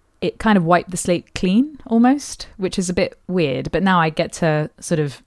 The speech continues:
show that I actually have a background in gigging and, and touring, and then, um, just trying to, trying to hustle <laughs> a little bit as a musician before then just, you know,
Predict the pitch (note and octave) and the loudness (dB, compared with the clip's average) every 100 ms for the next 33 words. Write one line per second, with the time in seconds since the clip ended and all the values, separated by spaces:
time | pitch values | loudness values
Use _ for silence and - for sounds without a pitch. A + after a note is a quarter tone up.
0 | _ - - E3+ D#3 D#3 D3+ C#3+ - D#3 | _ -14 -4 0 0 0 -2 -4 -6 -6
1 | E3+ D3+ C#3+ D3 - D3 C#3+ C#3+ C#3+ C#3 | -4 -4 -2 -2 -2 -4 -4 -4 -4 -6
2 | - E3+ D#3+ D3+ D3 C3+ C3+ C3+ - - | -4 -2 0 -2 -2 -4 -6 -10 -18 -20
3 | - D3+ D3 - F#3 D#3+ D3 C#3+ C#3 C#3+ | -12 -6 -2 2 4 4 2 -2 -2 -2
4 | C#3 C#3 C#3 _ _ _ _ D3 C3+ C3+ | -2 -4 -6 _ _ _ _ -6 -4 -4
5 | C3 - E3 - F#3+ D#3 - C#3+ C#3 - | -4 -6 -10 -2 0 0 -2 -4 -4 -8
6 | G#3 E3+ F3 D#3+ D#3+ C#3 D3+ - F3+ D#3 | -14 -4 -2 -2 -2 -6 -4 -4 -2 -4
7 | C3 C3+ E3+ E3+ A#3 A3+ G#3 F3+ D#3 E3+ | -6 -6 -2 6 8 8 6 2 0 0
8 | E3 D#3+ E3+ E3+ D#3+ D3 D3+ - D3+ C#3+ | -2 0 0 0 -2 -2 -4 -2 -2 -2
9 | C#3+ C#3 D3+ - - - - - - C#3+ | -2 -2 -4 -8 -10 -18 -20 -20 -14 -8
10 | C3+ B2+ | -6 -6